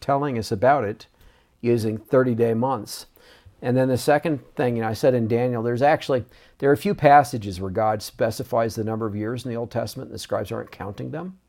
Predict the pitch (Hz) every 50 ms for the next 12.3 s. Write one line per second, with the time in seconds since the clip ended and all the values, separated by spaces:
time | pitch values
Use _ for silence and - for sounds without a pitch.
0 | _ _ _ _ _ _ _ _ - 104 95 - - 110 98 - 104 110 120 117
1 | - - 104 104 104 104 - - - 151 165 165 - - - _ _ _ _ _
2 | _ _ _ _ _ _ - 120 123 131 131 120 117 151 156 170 170 160 120 120
3 | 127 120 120 117 117 - - 123 120 123 123 123 110 101 113 110 107 101 - 117
4 | 110 101 120 127 127 113 113 113 123 139 147 135 113 113 110 113 104 - - 107
5 | 104 95 - - 131 120 113 110 104 104 - 113 101 - - 110 101 98 101 95
6 | - - 110 98 92 92 92 - - - - - _ _ _ _ _ _ - 127
7 | 127 135 135 139 135 135 135 - 135 120 117 120 127 - - - - - - -
8 | - _ _ _ _ _ - - - - - 123 123 - 139 139 151 147 135 -
9 | 135 127 120 - - - 147 139 131 - - 135 117 - - 131 120 123 123 123
10 | 120 110 - - 113 107 - - - 120 110 - 110 - - 110 104 - - 101
11 | 98 101 104 107 107 104 101 101 - - 107 104 98 - 117 110 107 113 110 98
12 | 98 98 101 117 131 131